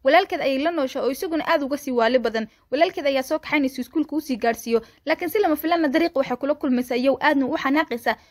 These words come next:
maadaama wiilkan ay yaraantii wax soo wada baran jireen, isagu adduunka waxbarashada iyo wax akhriska ugu jeclaa, iyaduna inay iska ciyaarto waqtiga iska dhudhumisa ay jecleed. Alaabaha ay ku ciyaaraysan uu ka dhumin jiray, sidaana waxay ugu malaynaysaa cadowga keliyaata ay leedahay inuu wiilkan yahay. Way soo hor istaagaysaa iyadoo aad iskugu kalsoon,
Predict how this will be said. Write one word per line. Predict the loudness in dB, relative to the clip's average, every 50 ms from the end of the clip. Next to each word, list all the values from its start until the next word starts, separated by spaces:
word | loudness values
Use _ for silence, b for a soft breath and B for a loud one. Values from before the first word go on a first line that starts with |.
| b b -2
maadaama | -2 4 4 4 4 4 2
wiilkan | 2 4 2 2 2 -2 -2
ay | 0 0 2
yaraantii | 2 2 2 0 0 -2
wax | -4 -4 -2
soo | -2 -2
wada | 0 0 0 0
baran | 0 -2 -2 -2
jireen, | -4 -6 -6 -6 -6
isagu | -6 -6 -4 -2 0 0
adduunka | 0 0 0 0 0 0 0
waxbarashada | -4 -2 -4 -2 -2 -2 -2 -4 -4
iyo | -4 -2 -4
wax | -4 -4 -4
akhriska | -6 -6 -6 -6 -6 -8 -6
ugu | -6 -6 -6
jeclaa, | -4 -2 0 0 0 0 b b b b b
iyaduna | -2 -2 0 0 -2 -2 0
inay | -2 -2 -2
iska | -4 -4 -4 0
ciyaarto | 2 2 2 2 0 -4
waqtiga | -6 -6 -6 -4 -6 -6
iska | -4 -4 -4 -6
dhudhumisa | -4 -2 -2 -4 -2 -2 -4
ay | -4 -4
jecleed. | -6 -6 -2 -2 -2 -2 B B B B B
Alaabaha | B 4 6 6 6 4 2 0
ay | 0 0
ku | -4 -2 0
ciyaaraysan | 2 2 2 2 0 -4 -6 -6
uu | -6
ka | -6 -4
dhumin | -2 -2 -2 -2
jiray, | -2 -4 -6 -6
sidaana | -2 0 0 0 2 0
waxay | 0 2 2 2
ugu | 2 4
malaynaysaa | 4 4 4 4 2 2 2 0 2 2
cadowga | 2 2 2 -2 -2 -4 -2
keliyaata | -2 0 4 4 2 2 2 -2
ay | 0 0 2
leedahay | 4 4 4 4 2 -2 -2 0
inuu | -2 0 0
wiilkan | -2 -4 -4 -4 -6 -6 -6
yahay. | -6 -8 -8 -10 b b b b b b
Way | -4 -2 0
soo | 2 2 2
hor | 2 2
istaagaysaa | 0 0 0 0 0 0 -2 -4
iyadoo | -4 -2 -2 0
aad | 2 2 0 0
iskugu | -2 -6 -6 -4
kalsoon, | -2 -4 -6 -2 -4 -6